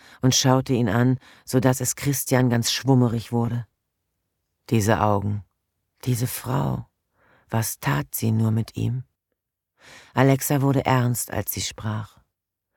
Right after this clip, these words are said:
"Ich komme selbstverständlich mit dir, Christian. Niemand anders wird mich anrühren, und meine Überraschung für dich kommt erst noch.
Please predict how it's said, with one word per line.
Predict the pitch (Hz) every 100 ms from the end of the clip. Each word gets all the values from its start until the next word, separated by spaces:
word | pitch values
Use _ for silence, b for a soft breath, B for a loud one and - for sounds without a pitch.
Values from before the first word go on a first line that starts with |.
| B B B
"Ich | - 127
komme | 160 160
selbstverständlich | 143 147 - 139 - 160 160 139 120
mit | 117
dir, | 110 104
Christian. | - 110 - 117 117 - _ b b b
Niemand | 147 170 170 -
anders | - 160 151 135
wird | 143 135
mich | 131
anrühren, | - 147 147 127 120 120 - B B
und | - 123
meine | 143 143
Überraschung | 135 143 131 151 170 147
für | 151
dich | 139 139 -
kommt | 165 160 -
erst | 110 -
noch. | 123 117